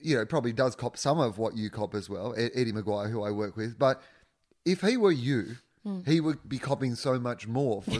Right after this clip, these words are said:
Speaker 1: you know, the way that, you know,
Speaker 2: Yeah.
Speaker 1: what, much of what has been his success and celebrated it in the way that he goes about his things
Speaker 2: Mm.
Speaker 1: are the exact same things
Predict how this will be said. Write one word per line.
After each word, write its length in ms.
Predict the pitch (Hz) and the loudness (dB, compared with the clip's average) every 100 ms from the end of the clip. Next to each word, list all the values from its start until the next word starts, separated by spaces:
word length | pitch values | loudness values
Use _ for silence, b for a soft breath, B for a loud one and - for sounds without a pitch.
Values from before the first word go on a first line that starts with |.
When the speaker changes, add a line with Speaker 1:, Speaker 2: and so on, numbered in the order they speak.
| - | -4
Speaker 1:
you 100 | 135 | 0
know, 120 | 123 | 0
the 80 | 117 | 2
way 240 | 117 117 117 | 2 2 2
that, 180 | 117 - B B | -2 -4 B B
you 80 | 170 | 4
know, 60 | 156 | 4
Speaker 2:
Yeah. 60 | 147 | 6
Speaker 1:
what, 280 | 208 208 B - | 6 4 B -2
much 320 | 165 220 - | 4 4 6
of 160 | 208 156 | 2 4
what 160 | 156 | 4
has 100 | 151 | 2
been 220 | 120 139 127 | 0 -2 -2
his 180 | 131 | -4
success 680 | - 117 - 120 104 - - - _ | -4 -8 -2 -2 -2 -6 -12 -16 _
and 160 | 135 127 | -2 -2
celebrated 680 | - 120 123 117 113 104 104 | 0 0 0 0 0 0 -2
it 100 | 113 | -2
in 120 | 110 | -2
the 100 | 110 | -2
way 120 | 110 | -2
that 120 | 107 | -2
he 160 | 113 110 | -4 -4
goes 240 | 107 101 | -2 -2
about 240 | 104 104 101 | -2 -2 -2
his 180 | 104 | -6
things 320 | - 98 101 - - | -6 -8 -10 -14 -10
Speaker 2:
Mm. 200 | 190 170 | -8 0
Speaker 1:
are 160 | 127 | 2
the 100 | 123 | 2
exact 360 | 127 107 123 - | 0 -2 -2 -2
same 280 | - 113 110 | -4 -4 -4
things 460 | 120 107 104 101 | -6 -6 -6 -8